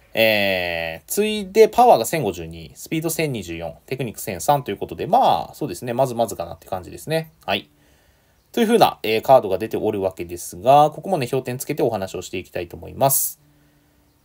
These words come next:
はい。ということで、ここはね、クラちゃんはまず、まあ、一応ここも六かな。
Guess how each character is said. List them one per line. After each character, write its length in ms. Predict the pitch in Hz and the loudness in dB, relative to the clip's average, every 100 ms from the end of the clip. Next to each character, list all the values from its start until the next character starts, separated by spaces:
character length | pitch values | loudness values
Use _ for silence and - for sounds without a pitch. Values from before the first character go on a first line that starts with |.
| _ _ _ _ _ - | _ _ _ _ _ 4
は 120 | 180 | 6
い。 100 | 151 | 6
と 120 | - | 0
い 40 | 208 | -2
う 40 | |
こ 180 | 240 226 - | -2 -6 2
と 200 | 202 165 | 2 4
で、 240 | 170 180 | 4 4
こ 200 | 175 - | 2 -8
こ 180 | - 214 | 0 6
は 160 | 214 208 | 8 6
ね、 160 | 165 | -2
ク 240 | 147 - 202 | -2 4 6
ラ 160 | 240 | 6
ち 120 | 233 | 6
ゃ 80 | 233 | 4
ん 100 | 226 | 8
は 140 | 220 160 | 8 8
ま 200 | 170 190 | 4 2
ず、 200 | - 143 | -2 0
ま 120 | 190 | 2
あ、 40 | 143 | 2
一 540 | 156 - - - 254 | -2 -8 -6 -4 0
応 120 | 240 | 0
こ 140 | - 214 | 0 -2
こ 100 | 233 | 2
も 120 | 151 | 4
六 440 | - - - 214 | 4 2 -2 -4
か 200 | - 131 | 4 4
な。 240 | 87 95 | 4 -4